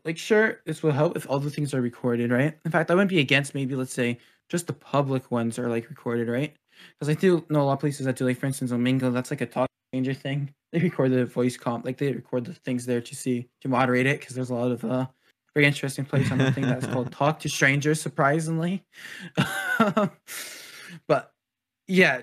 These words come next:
Speaker 1: you could, they could probably, if they wanted to not go by the collecting data thing, which is kind of a good thing for many people, they can just really encourage people to record that themselves to report it, right?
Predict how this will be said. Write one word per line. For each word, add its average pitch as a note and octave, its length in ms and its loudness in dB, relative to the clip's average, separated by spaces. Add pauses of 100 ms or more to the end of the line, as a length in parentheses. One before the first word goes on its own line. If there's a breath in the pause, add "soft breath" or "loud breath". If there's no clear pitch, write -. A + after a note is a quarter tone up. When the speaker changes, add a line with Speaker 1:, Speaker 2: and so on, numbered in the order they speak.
Speaker 1:
you F3 100 -6
could, E3+ 200 -2
they F3 100 6
could G3 140 2
probably, F3 440 2 (120)
if D#3+ 80 -10
they E3+ 80 2
wanted E3 280 2
to F3+ 80 0
not D3+ 220 4
go E3 100 0
by C#3+ 140 2
the C3 100 0
collecting C3+ 380 -2
data B2+ 320 2
thing, B2+ 340 -2
which A#2+ 440 -4
is - 100 -18
kind E3 220 -2
of B2 80 0
a B2+ 60 0
good B2 200 -2
thing B2 140 -2
for - 100 -10
many A#2 220 -4
people, A#2+ 500 -8 (320 soft breath)
they C#3 80 -2
can C3 100 4
just B2 280 -2 (260)
really C#3+ 180 2
encourage C#3 320 -4
people C#3+ 200 -10
to C3+ 100 -6
record B2 380 -4
that B2 160 -4
themselves B2 500 -6
to - 120 -14
report A#2 340 -6
it, A#2 120 -8
right? A3+ 220 -4